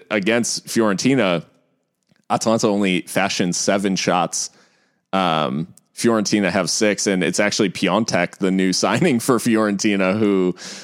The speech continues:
um, who, who grabs the winner. So, yeah, I think, I think it's, this is just a weird, um, it's a weird period for, for Atalanta. Uh, Gasperini sent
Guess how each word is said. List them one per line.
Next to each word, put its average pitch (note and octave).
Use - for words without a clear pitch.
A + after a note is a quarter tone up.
um, F2
who, G2+
who G#2
grabs F#2
the F#2
winner. G2+
So, G2
yeah, A2+
I G2
think, B2
I -
think F3+
it's, -
this A#2
is A#2
just A#2
a G#2
weird, F#2
um, E2+
it's G2+
a G2+
weird G2+
period G2
for, F2+
for G2
Atalanta. F#2
Uh, F#2+
Gasperini A2+
sent -